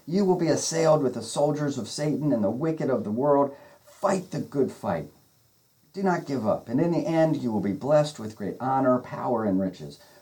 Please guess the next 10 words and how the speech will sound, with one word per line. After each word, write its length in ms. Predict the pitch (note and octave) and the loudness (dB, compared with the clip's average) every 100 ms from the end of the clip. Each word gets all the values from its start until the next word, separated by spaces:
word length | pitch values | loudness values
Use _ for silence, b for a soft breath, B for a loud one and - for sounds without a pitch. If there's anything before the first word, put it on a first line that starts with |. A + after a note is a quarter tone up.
| B | B
Persevere, 580 | G3+ F#3+ F#3+ F3 F3+ D#3+ | 4 4 4 4 2 2
people, 540 | D#3+ D#3+ E3 E3 E3 B B | -2 -4 -2 -2 -2 B B
and 180 | G#2 G#2+ | -6 -4
prepare 520 | B2+ - F3 D3+ D#3 | -4 -2 0 2 0
for 140 | C#3 | 0
the 100 | A2+ | -2
piles 580 | A2 - C#3+ C3 B2+ G#2 | -4 -2 0 2 2 0
of 180 | G#2+ - | -4 -10
plunder." 600 | - A#2 G2+ E2 D2 - _ _ _ _ _ _ _ _ _ _ - - _ _ _ _ | -10 -4 -2 -2 -8 -16 _ _ _ _ _ _ _ _ _ _ -20 -20 _ _ _ _
Now, 300 | F2+ F#2+ F#2 | -16 -14 -14